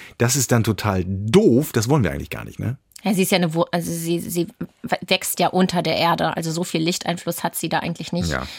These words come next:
Speaker 2: Es sei denn, der Bo-, Boden ist so trocken, dass der aufbricht und deswegen Sonnenstrahlen reinkommen. Und der Rest passiert eigentlich nur, weil wir sie falsch lagern.
Speaker 1: Ja.
Speaker 2: Ne?
Speaker 1: So, die Kartoffeln sind jetzt also
Speaker 2: Auf
Speaker 1: gela-
Speaker 2: was achtest du denn, wenn du Kartoffeln einkaufen gehst? Also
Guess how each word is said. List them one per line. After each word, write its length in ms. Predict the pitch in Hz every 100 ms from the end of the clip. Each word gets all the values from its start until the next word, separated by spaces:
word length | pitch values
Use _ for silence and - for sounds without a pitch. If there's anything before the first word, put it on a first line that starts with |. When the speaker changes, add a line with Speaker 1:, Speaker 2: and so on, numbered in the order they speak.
| -
Speaker 2:
Es 160 | - 156
sei 120 | 175
denn, 140 | 180
der 60 | 170
Bo-, 180 | 156 180
Boden 360 | 185 170 185 180
ist 200 | 127 -
so 120 | 180
trocken, 540 | 190 - 185 180 180 214 - - - -
dass 160 | 175
der 160 | - -
aufbricht 460 | 175 - 170 170 -
und 160 | 165
deswegen 320 | 170 - 165
Sonnenstrahlen 560 | 170 170 170 - 165 165
reinkommen. 520 | 175 175 - 190 208 - -
Und 120 | 175
der 100 | 185
Rest 180 | 185 -
passiert 320 | 170 175 -
eigentlich 320 | 185 - -
nur, 140 | 180
weil 180 | 180 180
wir 220 | 175 175
sie 100 | 170
falsch 320 | 170 175 175 -
lagern. 360 | 165 165 170 - _ _ _ _ - -
Speaker 1:
Ja. 240 | 92 67 - - - _ - 175
Speaker 2:
Ne? 180 | 190 240 - -
Speaker 1:
So, 180 | 110
die 120 | 95 95
Kartoffeln 380 | 127 147 156
sind 120 | 131 127
jetzt 160 | 117 123
also 180 | 117
Speaker 2:
Auf 40 | 104
Speaker 1:
gela- 80 | 98
Speaker 2:
was 200 | 262 -
achtest 300 | - 285 -
du 60 | 233
denn, 180 | 214 202
wenn 140 | 202
du 100 | 196
Kartoffeln 560 | - 196 202 196 185 180
einkaufen 540 | - 185 185 175 170
gehst? 280 | 170 175 -
Also 280 | 170 165